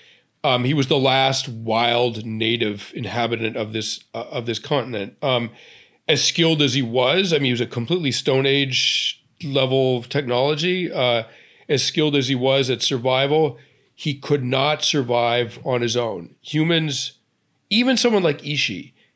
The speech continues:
they die alone in the wilderness. They do not survive. Humans need other people to survive physically, to survive emotionally, psychologically. And eventually Ishi turned himself in and he, you know, he expected to be killed and he didn't really care.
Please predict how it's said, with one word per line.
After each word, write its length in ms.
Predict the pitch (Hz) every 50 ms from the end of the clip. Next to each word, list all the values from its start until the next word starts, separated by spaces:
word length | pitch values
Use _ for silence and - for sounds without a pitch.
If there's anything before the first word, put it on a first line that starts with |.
| _ _ _ _ _ _ _ _ _ _ -
they 240 | - 131 147 143 139
die 580 | 120 113 - 156 160 160 156 147 143 139 131
alone 520 | 131 139 131 123 127 127 127 127 123 123 127
in 100 | 127 123
the 80 | 123
wilderness. 540 | 117 117 117 113 110 110 107 101 92 92 -
They 140 | - 127 120
do 160 | 120 131 123
not 180 | 120 120 120 113
survive. 560 | - - 117 104 117 110 107 107 107 101 -
Humans 480 | - - 151 151 156 147 135 123 -
need 180 | 139 135 131 127
other 200 | - 135 123 123
people 340 | - - 135 131 131 - -
to 80 | -
survive 560 | 107 - - 123 101 107 113 107 104 98 95 -
physically, 640 | - 180 165 165 202 190 - 165 156 151 147 147
to 140 | 147 - 117
survive 400 | - - 113 110 117 113 113 110
emotionally, 520 | 110 113 117 131 127 131 - 135 123 120 117
psychologically. 920 | 117 - 120 110 - 120 110 107 110 110 - - - 117 110 110 104 104 - - - - - - -
And 100 | 131 135
eventually 480 | 131 131 143 151 143 - 143 127 120
Ishi 220 | 120 120 - 131 117
turned 220 | - 131 131 120
himself 400 | 120 113 113 - 127 117 113 -
in 240 | 160 170 175 175 143
and 80 | 120 120
he, 80 | 117
you 320 | 117 113 113 117 - 139 127
know, 80 | 117 113
he 600 | 117 123 120 - 175 - 127 120 143 - 139 147
expected 400 | 156 147 - 320 269 - - 135
to 80 | 117 101
be 80 | 104
killed 340 | 104 - - 175 160 120 110
and 100 | 107 107
he 80 | 113 120
didn't 200 | 123 120 117 113
really 180 | 110 98 95
care. 460 | 95 - 139 143 123 98 95 92 -